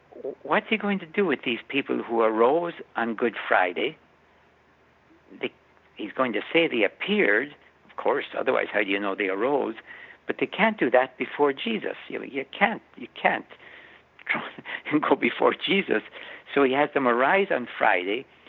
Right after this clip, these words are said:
and they're sort of in a holding pattern, as it were, until Sunday, and then they appear to many in Jerusalem. So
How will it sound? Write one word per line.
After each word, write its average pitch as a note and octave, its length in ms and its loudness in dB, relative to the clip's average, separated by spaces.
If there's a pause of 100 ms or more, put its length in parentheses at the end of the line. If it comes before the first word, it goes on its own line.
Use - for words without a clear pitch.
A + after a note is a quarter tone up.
(360)
and B2 160 -4
they're C3 220 2
sort D#3+ 160 2
of C#3+ 100 -2
in B2 160 -4
a B2 140 -8
holding C#3+ 560 0
pattern, E3 560 -2 (100)
as C3 160 -2
it A#2 160 -4
were, B2 300 2 (320)
until B2+ 260 0 (100)
Sunday, G#2+ 600 0
and A#2+ 160 -8
then C#3 200 0
they C3 120 0
appear C3 340 0
to A#2 120 -14
many A#2 300 -4
in A2 120 -4
Jerusalem. A2+ 560 -6 (1300)
So C3+ 260 2